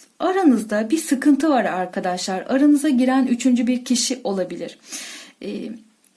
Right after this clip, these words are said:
veya bu kişi size karşı çok fazla,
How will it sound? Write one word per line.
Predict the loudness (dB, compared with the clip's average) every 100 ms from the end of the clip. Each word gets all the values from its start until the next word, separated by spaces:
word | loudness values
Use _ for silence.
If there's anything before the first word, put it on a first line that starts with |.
| _ _ -12 2
veya | 4 6 4 2 0
bu | 2
kişi | 4 4 0 -2 -6 -16 -10
size | -2 0 0
karşı | 2 0 0 -2
çok | -2 -4 -2
fazla, | -2 0 0 0 0